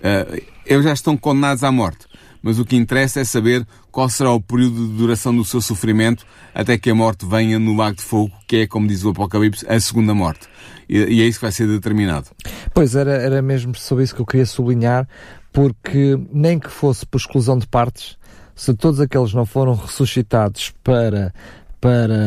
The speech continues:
Speaker 1: Para a
Speaker 2: eh,
Speaker 1: salvação.
Speaker 2: para a salvação, significa que de alguma
Speaker 1: Estão
Speaker 2: forma,
Speaker 1: condenados.
Speaker 2: eh, estão condenados. E, portanto, não são os justos que vão definir o resultado, mas apenas vão aferir a justiça de Deus
Speaker 1: Sim.
Speaker 2: naquele resultado.
Speaker 1: Exatamente.
Speaker 2: Porque,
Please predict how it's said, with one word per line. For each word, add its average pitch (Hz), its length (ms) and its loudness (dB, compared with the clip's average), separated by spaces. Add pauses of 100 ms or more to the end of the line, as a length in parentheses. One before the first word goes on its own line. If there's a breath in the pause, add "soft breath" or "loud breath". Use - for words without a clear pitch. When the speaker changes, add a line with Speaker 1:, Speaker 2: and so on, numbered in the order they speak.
Speaker 1:
Para 95 60 0
a 92 40 0
Speaker 2:
eh, - 20 -4
Speaker 1:
salvação. 101 400 2
Speaker 2:
para - 40 2
a - 40 -4
salvação, 139 560 0
significa 143 680 0
que 135 160 0
de 127 60 0
alguma 127 320 2
Speaker 1:
Estão - 120 -4 (100)
Speaker 2:
forma, 131 200 2
Speaker 1:
condenados. 90 440 -4
Speaker 2:
eh, 123 220 0
estão 135 220 2
condenados. 127 520 0
E, 117 80 0
portanto, 113 560 0 (260 loud breath)
não 143 260 4
são 165 360 0
os 143 100 2
justos 123 460 -4
que - 100 -6
vão 135 220 2
definir 127 640 0
o 117 200 -4
resultado, 123 960 0 (300 loud breath)
mas 131 240 4
apenas 143 480 0
vão 135 260 0
aferir 139 680 0
a 127 80 2
justiça 123 520 -2
de 113 120 0
Deus 120 380 2
Speaker 1:
Sim. 123 140 0
Speaker 2:
naquele 123 440 0
resultado. 98 600 -2
Speaker 1:
Exatamente. 92 520 0
Speaker 2:
Porque, 135 500 2